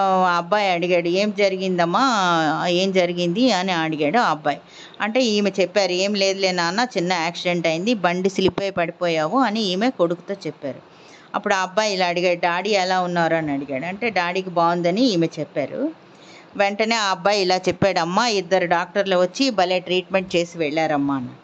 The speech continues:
అని అన్నాడు. దాంతో ఈమె ఆశ్చర్యపడ్డారు. ఎందుకంటే ఆ రోజే అప్పుడే ఆ అబ్బాయి కళ్ళు తెరిచాడు, ఐసీయూలో ఉన్నాడు, తనకి ఏమీ తెలియదు. కళ్ళు తెరిచింది అప్పుడే. ఆ ఇద్దరు డా-, ఇద్దరు డాక్టర్లు ఎలా కనిపించారు ఆ అబ్బాయికి?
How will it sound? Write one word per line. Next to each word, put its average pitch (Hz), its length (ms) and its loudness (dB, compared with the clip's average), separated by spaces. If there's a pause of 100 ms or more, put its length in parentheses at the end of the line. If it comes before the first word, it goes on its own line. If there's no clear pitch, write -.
(340)
అని 180 160 -2
అన్నాడు. 156 360 0
దాంతో 196 360 0
ఈమె 208 240 2
ఆశ్చర్యపడ్డారు. 180 760 0
ఎందుకంటే 196 420 0
ఆ 180 280 2
రోజే 214 280 2
అప్పుడే 220 400 0
ఆ 226 100 0
అబ్బాయి 190 300 0
కళ్ళు 175 280 0
తెరిచాడు, 185 500 0
ఐసీయూలో 190 640 2
ఉన్నాడు, 143 320 0 (680)
తనకి 214 220 -2
ఏమీ 208 240 2
తెలియదు. 170 500 0 (120)
కళ్ళు 196 200 0
తెరిచింది 202 520 -2
అప్పుడే. 170 320 0
ఆ 151 200 -2
ఇద్దరు 185 360 -2
డా-, 185 280 0
ఇద్దరు 190 340 0
డాక్టర్లు 208 520 -2
ఎలా 190 280 2
కనిపించారు 185 640 -2
ఆ 165 100 2
అబ్బాయికి? 160 500 -2